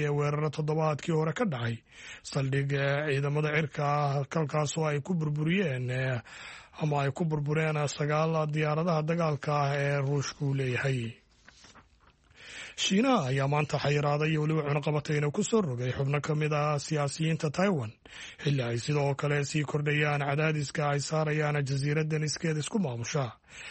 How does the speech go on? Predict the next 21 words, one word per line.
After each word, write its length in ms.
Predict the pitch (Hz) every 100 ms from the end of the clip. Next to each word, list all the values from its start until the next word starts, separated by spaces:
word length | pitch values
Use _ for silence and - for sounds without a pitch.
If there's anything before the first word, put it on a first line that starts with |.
| - -
iyagoo 240 | 135 123
ka 140 | 117 139
fal 160 | 156 143
celinaya 640 | 135 147 147 147 143 143
booqashadii 560 | 143 143 143 143 165 160 147
hoggaanka 440 | 143 156 156 151 -
Koongareeska 500 | 165 151 156 - 165
Maraykanka 420 | 156 180 - 143 156
ee 40 |
halkaasi 380 | 151 151 147 - 151
ay 40 | -
ku 80 |
tegeen. 400 | 156 160 156 117 - _ - - - - - -
Cunaqabataynta 680 | 143 135 127 123 147 139 139
ayaa 180 | 143
imanaysa 420 | 143 147 147 - 147
maalin 340 | 143 143 151
uun 100 | 151
kadib 340 | 160 147 147 147 147
markii 400 | 147 147 160 151
Shiinuhu 680 | - 151 165 156 156 151